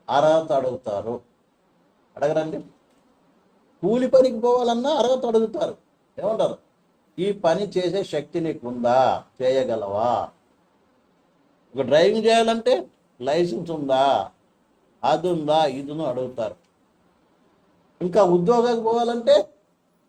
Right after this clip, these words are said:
ఈ డిగ్రీ ఉందా, ఆ డిగ్రీ ఉందా, ఇంకెన్నెన్నో, ఎన్నెన్నో ప్రశ్నలు. ప్రతి దానికి అర్హత అడుగుతారండి. అర్హత లేకుండా ఎవరు వింటున్నారండి?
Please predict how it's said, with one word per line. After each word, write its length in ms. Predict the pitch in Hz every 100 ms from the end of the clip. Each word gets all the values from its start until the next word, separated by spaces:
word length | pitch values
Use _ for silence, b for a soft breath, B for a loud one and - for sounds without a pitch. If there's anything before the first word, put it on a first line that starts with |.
| _ _ _ _ _ -
ఈ 120 | 180
డిగ్రీ 380 | 196 208 196 202
ఉందా, 400 | 190 180 175 185
ఆ 280 | 165 180 185
డిగ్రీ 320 | 190 190 190
ఉందా, 320 | 175 170 190
ఇంకెన్నెన్నో, 680 | 202 170 165 196 220 226 240
ఎన్నెన్నో 520 | 190 185 202 214 240
ప్రశ్నలు. 680 | 247 180 175 185 170 123 - _ _ _ _ _ _ _ _ _ _ _ _ _ _ _ _ _ _ _ _ _ _ _ _ _ _
ప్రతి 380 | 170 190 - 277
దానికి 560 | 269 233 247 285 320 277
అర్హత 340 | 214 233 233
అడుగుతారండి. 520 | 320 208 208 190 170
అర్హత 340 | 135 185 240 240
లేకుండా 420 | 233 233 233 226
ఎవరు 440 | 208 226 294 659 - _ _ _ _ _ _ _ _ _ _ _ - _
వింటున్నారండి? 680 | - - 226 208 202 269 -